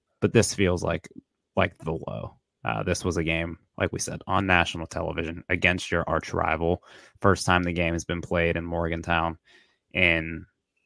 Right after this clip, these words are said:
eleven years, twelve years, and you lay an absolute egg. You can't get in the end zone. And, I mean, embarrassing is the, is the word I keep thinking of this. Like, I have no other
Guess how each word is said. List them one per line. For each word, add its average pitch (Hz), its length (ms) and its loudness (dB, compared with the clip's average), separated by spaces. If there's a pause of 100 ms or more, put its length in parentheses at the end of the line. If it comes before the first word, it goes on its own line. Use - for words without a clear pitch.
(220)
eleven 87 320 0
years, 101 320 -2
twelve 90 260 2
years, 92 340 0 (120)
and 82 520 -6 (1400)
you 92 220 0
lay 90 220 6
an 85 160 -2
absolute 95 640 4 (240)
egg. 85 420 0 (320)
You - 140 -10
can't - 340 2
get 101 140 2
in 90 80 -6
the 85 160 -4
end 82 200 -2
zone. 80 360 -6 (760)
And, 85 440 2 (1200)
I 87 60 -4
mean, 87 300 -4
embarrassing 82 640 2
is - 160 -8
the, 78 220 -2 (180)
is 85 180 -4
the 82 160 -4
word 85 200 2
I 78 120 2
keep - 260 -10 (640)
thinking - 480 -8
of 95 100 -8
this. 90 200 -4
Like, 82 360 -4
I 82 180 2
have 90 180 4
no 85 180 2
other 85 300 2